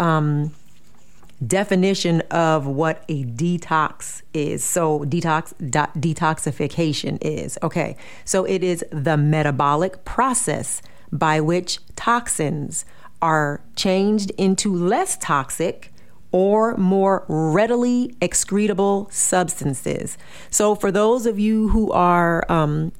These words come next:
on the radio, listening on the radio, or, or even here on Facebook Live eventually, I wanna say off the break, get a pen and a paper because you will probably want to take notes.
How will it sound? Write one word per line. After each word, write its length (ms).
on 200
the 80
radio, 500
listening 500
on 160
the 80
radio, 380
or, 160
or 120
even 320
here 200
on 140
Facebook 400
Live 320
eventually, 640
I 100
wanna 280
say 260
off 340
the 80
break, 460
get 300
a 120
pen 400
and 180
a 40
paper 480
because 400
you 100
will 160
probably 640
want 460
to 120
take 300
notes. 560